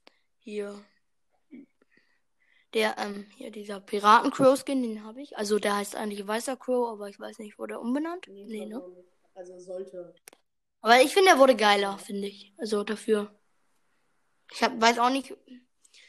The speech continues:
Speaker 1: warum ich mir den weißen Crow gekauft hab, aber weil ich so ein Crow-Fan war. <laughs>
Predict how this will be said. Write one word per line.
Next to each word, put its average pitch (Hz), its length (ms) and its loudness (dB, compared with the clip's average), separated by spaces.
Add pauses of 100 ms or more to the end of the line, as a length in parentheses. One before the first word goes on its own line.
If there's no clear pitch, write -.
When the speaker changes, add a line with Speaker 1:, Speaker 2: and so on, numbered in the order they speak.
(140)
Speaker 1:
warum 240 240 -4
ich 240 80 -2
mir 233 280 -4
den 220 260 -8
weißen 233 300 -8
Crow 240 260 -8
gekauft 247 460 -10
hab, 269 160 -8
aber 214 420 -12 (840)
weil 214 160 -6
ich 320 40 -12
so 247 100 -8
ein 226 120 -8
Crow-Fan 233 580 -2
war. 247 220 -2
<laughs> 247 380 -4